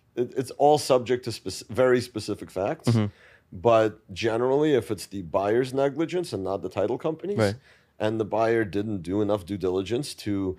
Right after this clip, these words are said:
Speaker 2: Themselves
Speaker 1: figure
Speaker 2: to,
Speaker 1: out
Speaker 2: yeah.
Speaker 1: their plan and figure out what they planned on building and to
Speaker 2: Right.
Speaker 1: make sure that what they wanted to build was actually possible,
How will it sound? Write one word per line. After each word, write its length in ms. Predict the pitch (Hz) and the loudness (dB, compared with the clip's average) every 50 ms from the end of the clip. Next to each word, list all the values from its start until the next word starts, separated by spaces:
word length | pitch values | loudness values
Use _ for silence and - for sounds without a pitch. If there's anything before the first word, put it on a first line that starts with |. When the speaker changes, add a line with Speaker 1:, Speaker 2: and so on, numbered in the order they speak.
| - - | -8 -4
Speaker 2:
Themselves 360 | - 107 104 - 107 101 101 117 | -4 -4 0 2 2 4 4 4
Speaker 1:
figure 220 | 117 107 - 131 | 4 4 4 6
Speaker 2:
to, 60 | 120 | 6
Speaker 1:
out 120 | 120 123 107 | 6 6 6
Speaker 2:
yeah. 20 | |
Speaker 1:
their 140 | 120 139 139 | 4 2 2
plan 400 | 139 - 131 120 104 104 107 127 | 2 2 0 2 2 2 2 0
and 120 | 120 107 | 0 -2
figure 280 | - - 113 107 110 113 | 0 -4 -4 0 2 2
out 120 | 110 104 | 2 2
what 140 | 92 104 98 | 2 0 0
they 80 | 104 120 | 0 -2
planned 300 | 120 - 120 120 127 131 139 | 0 0 2 2 2 4 2
on 160 | 143 151 135 | 2 2 2
building 420 | 120 110 101 101 87 104 117 123 113 | 2 4 4 2 2 2 2 2 2
and 60 | 104 | 2
to 40 | 104 | 2
Speaker 2:
Right. 80 | 101 104 | 2 0
Speaker 1:
make 180 | 110 110 107 - | -2 -2 -4 -4
sure 260 | - - 104 104 107 | -6 -4 -2 0 0
that 100 | 110 107 - | 0 0 -2
what 100 | 101 98 | -2 -4
they 100 | 104 98 | -4 -4
wanted 260 | 95 98 95 101 95 | -2 -2 -4 -4 -6
to 60 | - | -8
build 240 | 95 82 95 101 92 | -6 -4 -4 -4 -4
was 120 | 95 85 95 | -6 -6 -6
actually 320 | 92 87 - - 78 69 | -6 -8 -8 -10 -12 -12
possible, 600 | - - 143 180 175 - 131 98 90 107 147 156 | -6 -2 -2 -2 0 -2 -4 -2 0 -2 -2 -2